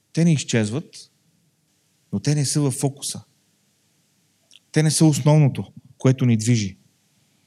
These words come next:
Да не забравяме, че човешкият живот е преходен.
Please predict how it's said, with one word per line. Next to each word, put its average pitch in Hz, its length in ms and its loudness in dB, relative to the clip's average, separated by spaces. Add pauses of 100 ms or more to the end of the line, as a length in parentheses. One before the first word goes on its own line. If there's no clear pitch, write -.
(2750)
Да 127 100 4
не 120 80 4
забравяме, 165 520 2
че 147 120 -6
човешкият 156 520 0
живот 151 300 -2
е 135 120 -8
преходен. 113 460 -6